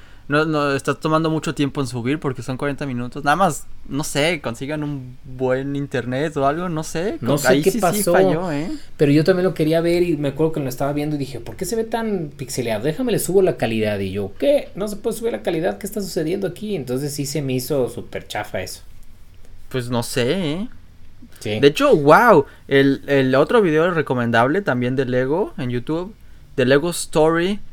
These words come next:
Speaker 1: How It All Started, cómo todo empezó,
Speaker 2: Ujú.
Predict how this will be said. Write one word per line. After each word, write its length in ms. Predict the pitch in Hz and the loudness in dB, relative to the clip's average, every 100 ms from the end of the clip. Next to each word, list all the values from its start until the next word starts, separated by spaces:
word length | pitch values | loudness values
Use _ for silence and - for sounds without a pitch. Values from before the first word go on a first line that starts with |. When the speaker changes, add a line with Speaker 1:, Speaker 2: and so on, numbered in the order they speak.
| - - | -12 -4
Speaker 1:
How 340 | 135 147 156 - - - | 2 4 4 0 -8 -4
It 300 | 139 135 127 - | -2 -2 -2 -6
All 360 | 135 135 143 135 - | -2 2 2 0 -10
Started, 840 | - - - 143 135 147 - 156 170 - - - - | -14 -12 -4 2 4 4 2 0 0 -10 -16 -16 -14
cómo 220 | 120 131 127 | -8 -6 -4
todo 140 | 135 | -4
empezó, 520 | 131 120 - 131 165 - - - - | -4 -6 -4 -4 -4 -8 -20 -20 -12
Speaker 2:
Ujú. 260 | 98 107 | -10 -8